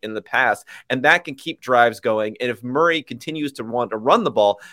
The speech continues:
I think the floor is heavily elevated for this offense versus what we saw at the beginning of the season.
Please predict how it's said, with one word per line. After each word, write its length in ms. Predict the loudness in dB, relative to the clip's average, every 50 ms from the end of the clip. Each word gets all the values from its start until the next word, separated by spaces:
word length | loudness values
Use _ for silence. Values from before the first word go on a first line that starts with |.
| -4 0
I 100 | 0 2
think 240 | 2 2 0 0
the 80 | -4 -10
floor 380 | -10 -6 -2 0 2 2 2 0
is 140 | -2 -6 -4
heavily 480 | -2 -2 -2 0 0 0 -2 0 2
elevated 500 | 2 2 2 2 2 0 0 -2 -4 -6
for 180 | _ -4 -4 -2
this 160 | -4 -4 -4 0
offense 340 | 0 0 0 -2 -4 -10 -10
versus 340 | -8 -8 -8 -8 -8 -10 -8
what 160 | -8 -8 -6
we 60 | -8
saw 300 | -6 0 2 2 2 2
at 80 | 0 -2
the 60 | -6
beginning 260 | -10 -10 -8 -8 -10
of 60 | -10
the 60 | -12
season. 320 | -12 -12 -12 -12 -12 -16